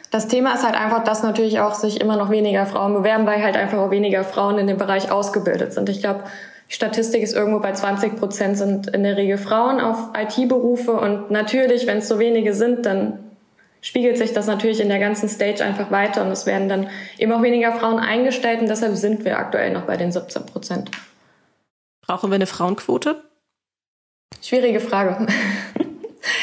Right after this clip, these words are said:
Speaker 1: Ähm, ich, damals habe ich noch Nein gesagt, weil ich, ähm, auch einfach noch nicht so erfahren in dem Bereich war, würde ich sagen.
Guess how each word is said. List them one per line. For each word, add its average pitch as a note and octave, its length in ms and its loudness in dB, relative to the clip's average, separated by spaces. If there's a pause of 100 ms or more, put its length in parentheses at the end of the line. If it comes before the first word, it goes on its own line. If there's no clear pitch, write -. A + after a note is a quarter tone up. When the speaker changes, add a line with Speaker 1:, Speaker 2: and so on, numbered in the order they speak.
(360)
Speaker 1:
Ähm, A#3 760 2 (1080)
ich, A#3+ 180 0 (300)
damals C#4 480 0
habe B3+ 160 2
ich B3 160 -2
noch A3+ 180 0
Nein A3+ 380 2
gesagt, C4+ 580 0
weil A3 240 2
ich, A3 180 -4
ähm, G#3+ 640 0
auch A3 140 -2
einfach G#3+ 240 0
noch A3 120 2
nicht A3+ 240 2
so A3 220 2
erfahren A3+ 480 2
in A3 120 2
dem A3+ 160 4
Bereich A#3+ 440 2
war, A#3+ 120 4
würde A#3+ 140 4
ich B3 120 0
sagen. B3 320 0